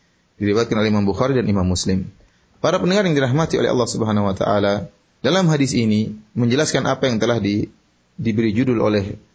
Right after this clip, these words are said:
eh, Al-Imam Nawawi tentang pentingnya raja, tentang urgensinya raja, terutama kabar gembira bagi ahli tauhid dan ahli ikhlas.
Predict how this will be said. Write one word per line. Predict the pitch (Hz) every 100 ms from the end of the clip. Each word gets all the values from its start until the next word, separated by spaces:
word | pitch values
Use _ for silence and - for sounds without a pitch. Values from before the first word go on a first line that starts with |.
| _ _ -
eh, | 101 104
Al-Imam | 98 107 120 120
Nawawi | 107 107 113 113
tentang | 110 107 104
pentingnya | 104 120 120 123 127 -
raja, | 107 110 104 113 104 - _ _ _ _ _
tentang | - 107 107 123 131 127 - -
urgensinya | 117 107 113 104 131 135 139 139 139 -
raja, | 120 127 135 127 - - _ _ _ _ _ - _ _ _ _
terutama | 143 123 123 143 151 156 156 202 _ _ _
kabar | 127 120 117
gembira | 123 113 143 147
bagi | 123 123 120 139 139 139
ahli | 110 117
tauhid | 117 113 110 123 147 147 - _ _ _ -
dan | 117
ahli | 113 113 127 -
ikhlas. | 131 147 127 - -